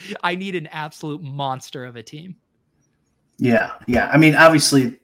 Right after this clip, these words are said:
Speaker 2: you gotta get lucky.
Speaker 1: Yes.
Speaker 2: You gotta get lucky, but you, it just, whatever you're doing, try to make it so you get as lucky as possible in the most important weeks.
Speaker 1: Yep.
Speaker 2: And prayer and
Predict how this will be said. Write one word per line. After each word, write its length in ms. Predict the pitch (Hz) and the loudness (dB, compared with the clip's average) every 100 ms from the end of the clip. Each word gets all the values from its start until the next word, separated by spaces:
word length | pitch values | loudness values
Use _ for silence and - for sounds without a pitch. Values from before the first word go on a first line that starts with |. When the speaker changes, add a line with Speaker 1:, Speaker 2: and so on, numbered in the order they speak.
| _ | _
Speaker 2:
you 120 | 151 139 | -4 2
gotta 280 | 131 113 | 2 2
get 160 | 101 87 | -2 -10
lucky. 400 | 92 - - - _ _ - - - _ _ | -10 -12 -16 -20 _ _ -20 -20 -20 _ _
Speaker 1:
Yes. 440 | 139 127 82 - - | -18 -16 -16 -20 -8
Speaker 2:
You 80 | 143 | -4
gotta 260 | 135 139 139 | 2 2 2
get 160 | 139 | 0
lucky, 320 | 120 135 - 170 | 0 -2 -2 -6
but 360 | 143 127 - - | -2 -4 -6 -6
you, 200 | 139 131 | -6 -6
it 180 | - 120 | -10 -8
just, 260 | 147 - - | -8 -8 -4
whatever 300 | 139 170 160 | 0 0 2
you're 240 | 143 120 | -2 -2
doing, 460 | 117 127 131 120 - | -6 -4 -6 -8 -12
try 220 | - 123 | -8 -4
to 60 | 131 | -2
make 280 | 127 117 113 | -2 -4 -6
it 120 | 110 | -10
so 440 | - 110 101 98 - _ _ _ - | -10 -8 -8 -8 -12 _ _ _ -12
you 80 | 113 | -8
get 120 | 113 | -6
as 120 | 104 | -6
lucky 380 | 113 117 - 117 | -2 -2 -2 -6
as 80 | 110 | -6
possible 600 | - 107 113 - 143 143 | -6 -4 -4 -6 -4 -4
in 80 | 123 | -2
the 60 | 110 | -2
most 300 | 110 107 113 | -2 -4 -10
important 420 | - 104 98 95 | -10 -10 -10 -12
weeks. 460 | 78 - - - _ _ _ _ _ _ _ | -16 -16 -18 -18 _ _ _ _ _ _ _
Speaker 1:
Yep. 240 | - 131 _ _ _ _ _ - - _ _ - - - - - | -16 -16 _ _ _ _ _ -14 -14 _ _ -20 -20 -18 -14 -8
Speaker 2:
And 200 | 131 127 | -4 -4
prayer 480 | - 139 110 101 - _ - | -2 0 0 -2 -12 _ -8
and 280 | 120 113 | -2 -2